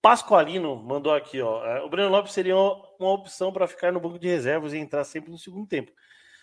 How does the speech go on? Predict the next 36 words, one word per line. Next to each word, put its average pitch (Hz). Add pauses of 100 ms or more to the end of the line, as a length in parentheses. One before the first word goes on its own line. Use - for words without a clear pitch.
(140)
Foi 320
o 311
que 320
o 330
Breno 285
Lopes 247
fez 240
a 247
maioria 233 (540)
desse 214
ano, 202
né, 170
o 190
Valdir? 131 (960)
Se -
a, 180
se -
a 185
gente -
for 214
reparar 170
um 156
pouco 156
no, 127 (460)
no 143
ano 180
do 147
Palmeiras, 135 (200)
é, 123 (580)
o 180
Breno 190
Lopes 190
foi 196
um 196
cara 190
que, 170